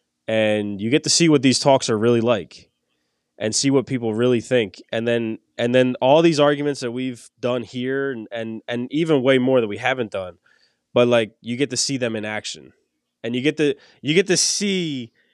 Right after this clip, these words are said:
live with his interaction, the, the logical fallacies that people think they, they can use, but are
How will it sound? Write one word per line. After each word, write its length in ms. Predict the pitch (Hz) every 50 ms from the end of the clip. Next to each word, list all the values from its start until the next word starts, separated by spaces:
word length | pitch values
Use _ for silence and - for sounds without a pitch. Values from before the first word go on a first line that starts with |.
| _ _ _ -
live 960 | 120 135 139 143 147 135 117 113 110 104 101 98 92 92 _ - _ _ _ _ _
with 180 | - 120 110
his 200 | 143 147 135 135
interaction, 720 | 143 135 135 135 135 135 123 - - 107 98 95 95 95 _ _ _ _ _ _ _ _ _ _ _ _ _ _ _ _ _
the, 480 | _ 113 113 127 123 120 117 117 110 90
the 140 | 113 120 123
logical 460 | 120 123 131 135 139 131 131 123 123
fallacies 880 | - - 131 120 120 120 110 - - 113 104 98 92 90 - - - - _ _ -
that 180 | 110 110 95
people 320 | - 123 101 110 113 107 101 92 _ _ _ _ _ _ _
think 400 | - - - 160 170 165 160 _ -
they, 480 | 143 131 123 120 117 117 - - 127 117
they 380 | 113 117 113 113 104 104 107 _ _ _ _ _
can 220 | - 151 131 117
use, 520 | 120 135 147 143 123 110 101 98 87 - - _ -
but 140 | 113 104 - _ _ _ -
are 360 | 110 117 117 113 110 104 95